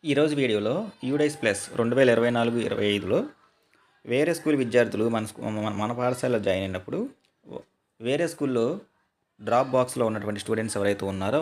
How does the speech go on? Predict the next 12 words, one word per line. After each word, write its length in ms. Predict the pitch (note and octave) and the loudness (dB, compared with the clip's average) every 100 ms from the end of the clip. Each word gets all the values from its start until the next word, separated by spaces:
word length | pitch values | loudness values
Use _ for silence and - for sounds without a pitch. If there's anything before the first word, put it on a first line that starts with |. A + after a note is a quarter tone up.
| - | 2
వారిని 260 | G2+ G#2 G3 C4+ _ - | 0 0 -4 -6 _ -10
ఇంపోర్ట్ 320 | C3 C#3 E3 E3 B2+ | -4 6 8 8 2
మాడ్యూల్ 300 | A#2+ A#2 G#2+ | 2 0 -2
అనే 80 | G2 F#2 | -2 -4
ఆప్షన్ 260 | - G#2 | -6 -2
ద్వారా 180 | G2 A2+ G3+ - - A2 | 0 0 -2 -6 -6 -2
మన 100 | A#2 A2+ | 0 2
పాఠశాలలో 480 | A#2+ C3+ C#3 C3+ B2+ G#2+ | 2 2 2 4 4 6
ఎలా 120 | A2 | 4
యాడ్ 160 | G#2+ G#2+ - | 4 0 0
చేయాలి 240 | G2+ G#2 | 0 0
అనే 140 | F#2+ | -2